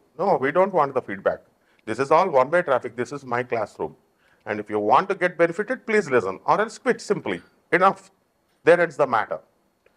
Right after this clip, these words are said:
So ఇక సింహరాశి, ఈ సింహరాశి దగ్గరికి వచ్చేసరికి వీళ్ళకి లీడర్‌షిప్ క్వాలిటీస్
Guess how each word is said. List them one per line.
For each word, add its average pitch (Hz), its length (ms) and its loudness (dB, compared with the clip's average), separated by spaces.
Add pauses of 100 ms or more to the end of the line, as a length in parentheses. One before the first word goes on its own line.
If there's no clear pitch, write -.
(500)
So 233 140 8
ఇక 190 200 2
సింహరాశి, 180 760 0 (200)
ఈ 170 140 0
సింహరాశి 196 720 2
దగ్గరికి 165 280 -4
వచ్చేసరికి 139 720 -2 (300)
వీళ్ళకి 131 440 0 (220)
లీడర్‌షిప్ 147 540 2
క్వాలిటీస్ 123 480 -2